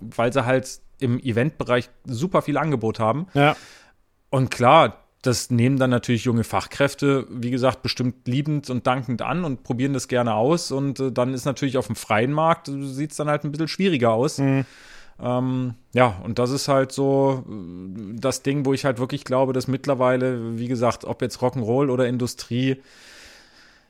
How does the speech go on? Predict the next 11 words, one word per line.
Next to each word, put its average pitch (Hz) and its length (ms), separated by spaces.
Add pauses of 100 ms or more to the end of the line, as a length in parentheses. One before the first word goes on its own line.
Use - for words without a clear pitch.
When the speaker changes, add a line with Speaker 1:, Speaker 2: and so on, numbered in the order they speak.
Speaker 1:
ja, 104 240 (100)
man 110 140
kann, 127 240
glaub 120 180
ich, 120 80
sich 123 180
als 120 100
Veranstaltungstechniker 123 920
mittlerweile 120 840
die 117 200
Jobs, - 500